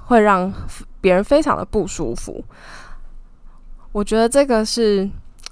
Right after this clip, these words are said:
意念跟动机这件事情是另一个世界蛮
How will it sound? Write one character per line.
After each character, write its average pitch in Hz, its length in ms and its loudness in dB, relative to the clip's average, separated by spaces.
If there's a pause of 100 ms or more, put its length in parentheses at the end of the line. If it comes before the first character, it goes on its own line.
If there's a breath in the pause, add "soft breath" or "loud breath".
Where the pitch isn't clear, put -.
(220)
意 302 140 0
念 202 440 0
跟 196 240 0
动 190 280 0
机 185 160 -6
这 180 60 -2
件 180 140 0
事 190 140 -2
情 165 200 -4
是 180 160 0
另 175 180 6
一 - 20 -2
个 165 80 -4
世 170 140 -2
界 170 160 -2
蛮 175 180 -6